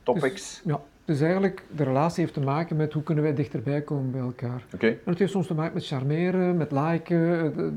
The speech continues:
Speaker 2: enfin, er staat een heel tabelletje in het boek.
Speaker 1: Klopt,
Speaker 2: Het gaat bijvoorbeeld
Speaker 1: klopt.
Speaker 2: over, ja, hoop geven, zekerheid geven, geloofwaardig zijn.
Speaker 1: Ja.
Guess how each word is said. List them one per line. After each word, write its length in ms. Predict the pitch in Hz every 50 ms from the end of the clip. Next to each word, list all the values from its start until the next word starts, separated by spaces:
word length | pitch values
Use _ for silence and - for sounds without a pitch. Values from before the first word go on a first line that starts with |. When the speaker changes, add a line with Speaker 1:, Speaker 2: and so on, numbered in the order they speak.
| - - 147
Speaker 2:
enfin, 220 | - - 156 143
er 60 | 135
staat 180 | 123 - 160 151
een 60 | 147
heel 140 | 143 160 151
tabelletje 420 | - 143 127 151 160 156 - -
in 60 | 147
het 100 | 135 123
boek. 140 | 135 190 185
Speaker 1:
Klopt, 140 | - 170 151
Speaker 2:
Het 100 | 165 160
gaat 100 | 147 131
bijvoorbeeld 520 | 139 127 104 135 151 170 175 - 190 180
Speaker 1:
klopt. 160 | 156 170 170 170
Speaker 2:
over, 260 | 170 151 165 175 160 - - - - - - -
ja, 140 | - 170
hoop 340 | 175 113 110 147 175 175 180
geven, 400 | - - 170 160 165 170 160 160
zekerheid 520 | 123 - 165 160 170 165 170 170 165 160 -
geven, 240 | - 165 156 147
geloofwaardig 640 | 139 156 156 160 151 - 165 147 151 160 165 165 151
zijn. 320 | - - 170 160 156 156 156
Speaker 1:
Ja. 160 | 127 123